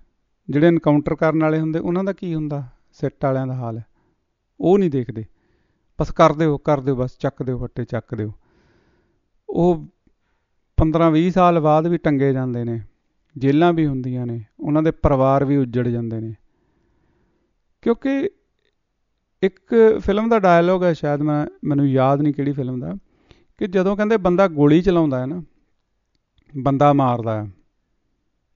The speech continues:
ਦੂਸਰੇ ਨੂੰ, ਤਾਂ ਉਸ ਇੱਕ ਗੋਲੀ ਨਾਲ ਇੱਕ ਬੰਦਾ ਨਹੀਂ ਮਰਦਾ, ਦੋ ਬੰਦੇ ਮਰਦੇ ਆ।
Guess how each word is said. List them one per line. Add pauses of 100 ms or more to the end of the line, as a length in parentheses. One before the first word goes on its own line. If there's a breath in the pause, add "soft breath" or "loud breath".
(140)
ਦੂਸਰੇ
ਨੂੰ, (1400)
ਤਾਂ (180)
ਉਸ (120)
ਇੱਕ
ਗੋਲੀ
ਨਾਲ (140)
ਇੱਕ
ਬੰਦਾ
ਨਹੀਂ
ਮਰਦਾ, (760)
ਦੋ
ਬੰਦੇ
ਮਰਦੇ
ਆ।